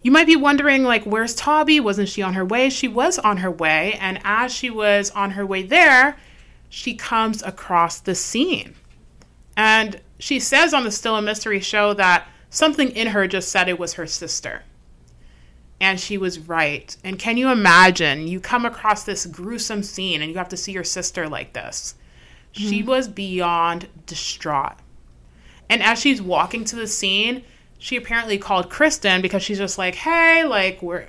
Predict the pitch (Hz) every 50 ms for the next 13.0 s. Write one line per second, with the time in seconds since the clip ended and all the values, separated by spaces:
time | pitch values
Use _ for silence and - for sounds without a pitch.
0 | - - - 202 202 202 190 170 170 175 170 170 175 175 165 - 170 165 165 185
1 | 180 180 247 311 311 294 277 269 262 254 254 254 247 247 247 - - - - -
2 | - - - - - - 151 160 151 151 151 151 151 151 147 160 180 247 294 277
3 | 262 214 - 247 247 233 226 226 220 214 202 202 202 202 208 196 196 190 - 208
4 | 196 196 196 196 196 196 190 180 170 170 165 160 160 160 156 - - - 233 214
5 | 214 - - 233 233 226 226 - 220 202 202 196 190 190 180 - - 190 190 196
6 | 190 185 175 170 160 160 - 185 165 170 175 165 170 170 165 160 165 160 151 -
7 | 131 160 156 - 170 160 156 165 180 208 185 160 151 151 160 - - 165 151 165
8 | 170 170 160 151 156 151 - 156 151 156 151 - - 220 214 208 - - - 82
9 | 67 65 - - - - - - - - - - 175 170 165 160 156 156 156 -
10 | - - - _ _ - - 349 339 - - - 294 277 254 220 202 220 226 220
11 | 220 - 233 214 214 208 202 - 170 160 - 175 165 - - 170 147 160 - -
12 | - - 107 - - - 151 139 143 165 - 269 294 285 277 277 269 269 269 -